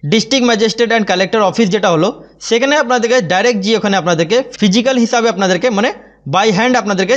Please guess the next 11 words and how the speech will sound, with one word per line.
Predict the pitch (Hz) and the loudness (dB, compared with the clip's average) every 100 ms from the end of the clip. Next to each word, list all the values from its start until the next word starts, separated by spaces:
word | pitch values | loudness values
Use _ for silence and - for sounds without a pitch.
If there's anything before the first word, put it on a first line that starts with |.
| 185 | 0
গিয়ে | 190 285 175 | 0 -2 -2
জমা | 180 180 165 | 0 0 -2
দিতে | 143 143 | -2 -2
হবে। | 127 117 107 - - | -2 -4 -10 -10 -2
ফর্ম | 208 214 | 0 0
ফিল | 269 | 0
আপের | 277 | 0
যেটা | 269 277 247 | 0 0 0
লাস্ট | 233 196 | 0 0
ডেট | 247 254 - _ _ _ | 0 -2 -12 _ _ _
তেরোই | 196 214 269 | 0 0 0